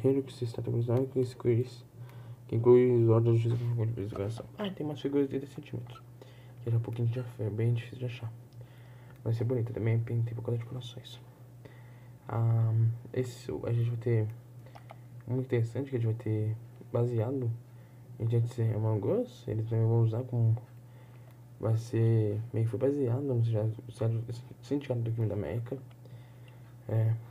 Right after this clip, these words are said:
e também na Marvel, em série original. É, eles também usaram meio que essa ideia, essa ideia.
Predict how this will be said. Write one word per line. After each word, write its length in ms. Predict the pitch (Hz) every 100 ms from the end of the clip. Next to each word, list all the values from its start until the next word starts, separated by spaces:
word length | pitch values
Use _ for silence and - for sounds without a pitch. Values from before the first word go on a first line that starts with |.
| - - - - - - - -
e 40 | -
também 180 | 113 120
na 140 | 147
Marvel, 580 | 139 113 135 120 110 107 117
em 120 | 117
série 200 | 113 113
original. 420 | 113 113 107 156 - - - - - - - - - -
É, 260 | 107 107
eles 180 | 110 113
também 200 | 117 117
usaram 180 | 113 113
meio 180 | 113 117
que 60 |
essa 160 | 117 120
ideia, 380 | 120 - - 110
essa 200 | 107 110
ideia. 380 | 92 69 170